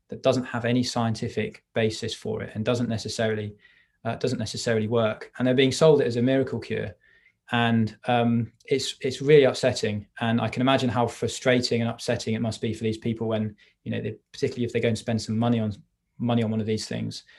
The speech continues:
when it, when it transpires, it doesn't work, or if, if, if actually it might make something worse.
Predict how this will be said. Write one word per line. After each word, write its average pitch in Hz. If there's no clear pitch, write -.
when 113
it, 113
when 117
it 113
transpires, 113
it 107
doesn't 123
work, 110
or 117
if, 110
if, 127
if -
actually 131
it 117
might 123
make 120
something 113
worse. 113